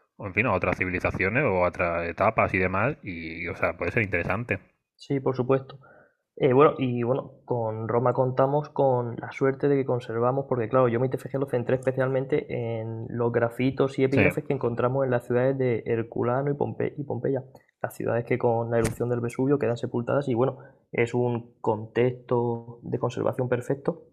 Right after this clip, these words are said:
Speaker 2: y gracias a eso, pues hoy tenemos muchos de, de los trabajos que yo usé en su momento para realizar el, el T F G. Y bueno, te contaba, eh, una de las conclusiones a las que, eh, este T F G me ayudó a acercarme fue que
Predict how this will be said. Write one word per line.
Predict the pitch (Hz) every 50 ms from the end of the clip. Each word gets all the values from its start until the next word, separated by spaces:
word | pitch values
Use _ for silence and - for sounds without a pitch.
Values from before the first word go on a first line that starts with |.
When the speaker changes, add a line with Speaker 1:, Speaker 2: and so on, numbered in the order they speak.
| - _ _ _ _ _ _
Speaker 2:
y | - 127 117
gracias | 120 120 117 120 113 120
a | 113
eso, | 117 135 131
pues | 131 120 107 -
hoy | 117 120
tenemos | 117 117 120 117 117 113
muchos | 113 113 120 120 - 123 117
de, | 117 113 113 110 110 110 113 127 - _ _ _ _ _ _ _ _ _ -
de | - 117 120
los | 117 117
trabajos | - - 113 107 120 120 123 131 - 151 147 - - -
que | - 113 110 107
yo | 110 110
usé | 113 110 - - 117 110
en | 113 117
su | - - 110
momento | 120 117 120 123 131 - -
para | - 113 117 113
realizar | 113 113 110 110 - 117 113
el, | 113 113 110 107 107 113 - - -
el | - - 117
T | 120
F | - - _ -
G. | - - - - _ _ _ -
Y | - 127
bueno, | 139 160 165 147
te | 139 127
contaba, | 123 123 139 147 127 - - - _ _ _ - _ _ _ _ _ _ _ _ _ _ _ -
eh, | - 131 120 113 -
una | - 156 175 185
de | 175 160
las | 147 139 131 123 117 - - - _ _ _ _ _ _ _ _ _ _ _ - -
conclusiones | - 147 143 135 139 131 131 - 151 156 147 -
a | 135 120
las | 123 123 -
que, | - - 123 117 113 110 107 - - - _ _ _ _ _ _ _ _ _ _ _ _ _ _ - _ -
eh, | 123 123 123 120 117 117 110 110 113 131 - - _ -
este | - 131 131 - 135 127 123 123 123 123 123 123
T | 120 - 127
F | 127 120 113
G | - 143 143 139
me | 139
ayudó | 123 123 123 127 131 131
a | 123
acercarme | 123 131 131 135 131 143 151 143
fue | - 139 139
que | 143 - - -